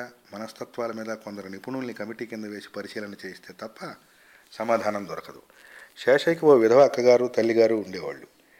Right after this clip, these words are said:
ఇతని సంపాదనా చాతుర్యానికి తట్టుకోలేక తల్లి పరలోకానికి చప్పుడు చేయకుండా వెళ్ళిపోయింది. అంతకన్నా గప్చుప్గా అక్కగారు ఒకనాటి రాత్రికి రాత్రి ఎవరితోనో లేచిపోయింది.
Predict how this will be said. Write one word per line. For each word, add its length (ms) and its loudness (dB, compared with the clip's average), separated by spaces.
ఇతని 220 4
సంపాదనా 640 4
చాతుర్యానికి 520 4
తట్టుకోలేక 500 2
తల్లి 160 4
పరలోకానికి 680 2
చప్పుడు 280 -12
చేయకుండా 280 -6
వెళ్ళిపోయింది. 680 -16
అంతకన్నా 380 2
గప్చుప్గా 520 2
అక్కగారు 380 -2
ఒకనాటి 340 -10
రాత్రికి 380 -12
రాత్రి 260 -8
ఎవరితోనో 320 -16
లేచిపోయింది. 640 -20